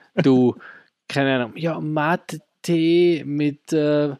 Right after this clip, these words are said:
Pfirsichstücken und, äh, keine Ahnung, südkoreanischen, ähm, Mangowurzeln. Und Michi, hast du einen Tipp? Cola. <laughs>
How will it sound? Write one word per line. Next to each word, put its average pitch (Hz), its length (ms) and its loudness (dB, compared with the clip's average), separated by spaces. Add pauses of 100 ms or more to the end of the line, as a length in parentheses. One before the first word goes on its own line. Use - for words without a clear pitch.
(360)
Pfirsichstücken 170 1300 0
und, 151 640 -2 (580)
äh, 151 460 2 (100)
keine 160 220 0
Ahnung, 156 520 0
südkoreanischen, 151 1700 0
ähm, 139 800 -2
Mangowurzeln. 139 1080 0
Und 139 500 -4 (220)
Michi, 170 300 -2
hast - 80 -6
du 202 120 2
einen 185 220 0
Tipp? 120 200 -4 (540)
Cola. 104 480 -2 (480)
<laughs> - 1080 -6